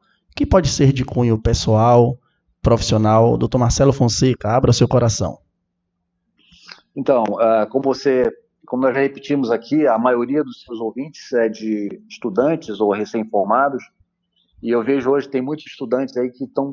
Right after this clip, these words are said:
Speaker 2: estão perdidos mesmo, não sabem o que fazer, né? A profissão, hoje a gente tem uma, uma quantidade de profissionais dentistas no Brasil que excede a necessidade que a gente tem.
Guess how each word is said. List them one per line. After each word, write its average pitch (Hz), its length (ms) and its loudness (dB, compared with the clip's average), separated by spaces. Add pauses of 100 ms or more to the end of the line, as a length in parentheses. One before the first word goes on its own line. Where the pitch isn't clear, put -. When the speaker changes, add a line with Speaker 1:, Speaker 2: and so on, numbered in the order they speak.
(220)
Speaker 2:
estão 170 200 -8
perdidos 170 440 -4
mesmo, 95 220 -6
não 143 120 -6
sabem 175 260 0
o - 40 -6
que - 60 -20
fazer, 123 340 -2 (380)
né? 120 300 -2
A 101 80 -2
profissão, 143 600 -4
hoje 151 220 0
a 160 40 -4
gente 156 120 -10
tem 156 160 -2
uma, 127 320 0 (540)
uma 117 240 -4
quantidade 127 540 -2
de 110 60 -12
profissionais 123 680 -4 (280)
dentistas 117 640 -8
no 113 80 -8
Brasil 110 540 0
que 143 200 -6
excede 139 560 -2
a - 20 2
necessidade 120 800 -4
que 113 80 -10
a 107 40 -6
gente 110 300 -14
tem. 104 260 -8